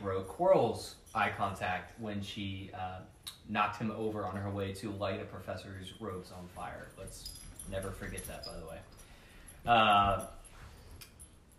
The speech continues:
we get some good stuff about the troll. The troll was, of course, let in by Quirrell. He has a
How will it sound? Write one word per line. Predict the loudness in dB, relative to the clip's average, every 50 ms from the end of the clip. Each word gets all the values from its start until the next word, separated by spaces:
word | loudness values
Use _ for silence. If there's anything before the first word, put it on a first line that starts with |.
| -20 -20 -20 -20 -20 -20 -20 -20 -20 -18 -14 -8 -4
we | -2 0
get | 0 0 -2
some | -2 -2 0 0 2
good | 2 2 2
stuff | 6 8 8 8 8 6
about | 4 4 4 4 4 2
the | -2
troll. | -6 -6 -2 2 6 8 8 10 10 10 10 10 8 8 6
The | 4 0
troll | -4 -4 -2 2 4 4 4 4 4
was, | 2 2 0
of | -2 -2
course, | -2 0 2 2 0 0
let | 0 2 2 4 4 4
in | 4 4 4 2 2
by | 2 2 4 4 4 4 2 2 0 -2 -4
Quirrell. | -2 0 0 0 0 0 -2 -6 -12 -16 -18 -20 -20 -20 -16 -8
He | -4 -4 -2 -2 -2 -4 -6 -6 -8 -10 -10 -10 -10 -12 -16 -18 -20 -20 -20 -20 -20 -20 -20 -20 -20 -20 -20 -20 -18 -18 -18 -18 -16 -12
has | -8 -6 -4 -2 -2
a | -2